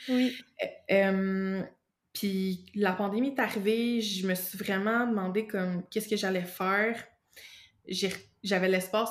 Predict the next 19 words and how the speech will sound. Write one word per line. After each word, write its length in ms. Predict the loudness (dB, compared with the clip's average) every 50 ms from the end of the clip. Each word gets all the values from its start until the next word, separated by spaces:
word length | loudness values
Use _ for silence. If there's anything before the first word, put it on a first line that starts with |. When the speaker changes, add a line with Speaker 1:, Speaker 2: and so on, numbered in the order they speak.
| -2
Speaker 2:
pour 100 | -4 -4 -2
faire 140 | -2 -2 -2
des 80 | -2
clairvoyances, 720 | -2 -2 -4 -4 -2 0 0 0 0 -2 -6 -8 -10 -10 -6
fait 160 | -4 -4 -2 2
que 100 | 2 2
j'en 160 | 2 2 0
ai 60 | 0
fait 160 | 0 0 0 0
beaucoup. 760 | 2 2 2 0 0 -4 -2 0 2 2 2 0 -4 -16 -20 _ _ _ _ -20 _ _ _ -18 -18 -18 _ -10
Puis, 280 | -4 0 4 6 8
euh, 180 | 8 8 6 4 0
après 280 | 0 -2 -2 -2 -2 0
ça, 140 | 2 2
de 140 | 2 2 2
fil 180 | 2 2 4 4
en 140 | 4 2 0
aiguille, 640 | -2 -2 0 2 4 4 4 4 2 2 2 2
euh, 580 | 2 4 4 4 2 2 2 0 -2 -4 -6